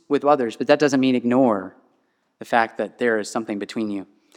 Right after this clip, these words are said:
Letting bygones be bygones and not opening up tr-,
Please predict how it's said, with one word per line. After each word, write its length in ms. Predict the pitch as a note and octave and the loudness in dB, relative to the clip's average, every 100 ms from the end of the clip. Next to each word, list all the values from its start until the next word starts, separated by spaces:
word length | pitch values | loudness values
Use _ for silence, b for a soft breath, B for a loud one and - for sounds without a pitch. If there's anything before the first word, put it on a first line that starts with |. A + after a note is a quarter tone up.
| b b b b _ _ _ _ | b b b b _ _ _ _
Letting 340 | B2 D#3+ G3+ E3 | 2 2 2 2
bygones 680 | D#3+ E3 F#3 F3+ F#3 F#3 | 4 4 4 4 4 0
be 180 | - E3+ | -4 -4
bygones 640 | C#3+ E3 E3+ C3+ G#2+ G2+ | 4 6 6 2 -2 -6
and 120 | A#2+ A#2+ | -4 4
not 220 | D3 E3 | 4 6
opening 380 | F3+ F#3 F3 E3+ | 2 0 0 4
up 380 | E3+ - - | 2 0 -18
tr-, 140 | - | -14